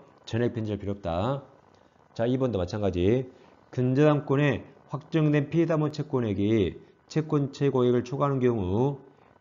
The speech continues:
근저당권의 담-, 자, 가로쳐봐요. 소유권 취득한 제삼자, 얘를 제삼 취득자가 이 가로. 그럼 얘도 채무자 아니고 제삼자죠.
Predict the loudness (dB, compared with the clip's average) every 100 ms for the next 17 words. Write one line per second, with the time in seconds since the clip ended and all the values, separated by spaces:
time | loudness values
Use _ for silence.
0 | _ -6 -2 2 2 0 0 0 0 0
1 | -2 -8 -20 _ _ _ _ _ _ -6
2 | -4 -4 -4 -6 -2 -2 0 0 2 2
3 | 2 -4 -16 _ _ -2 4 4 4 2
4 | 0 0 -4 -2 0 0 0 -4 -6 -6
5 | -4 -4 0 2 4 2 -2 -8 -20 _
6 | -4 0 2 2 -2 -14 -20 -4 -2 0
7 | 0 0 -2 -2 -2 -4 -4 -4 -4 -4
8 | 0 -2 -2 -12 -20 _ _ _ _ _
9 | 0 2 2 0 -2 0 0 2 0 0
10 | 0 -2 -4 -6 -2 -2 -2 -6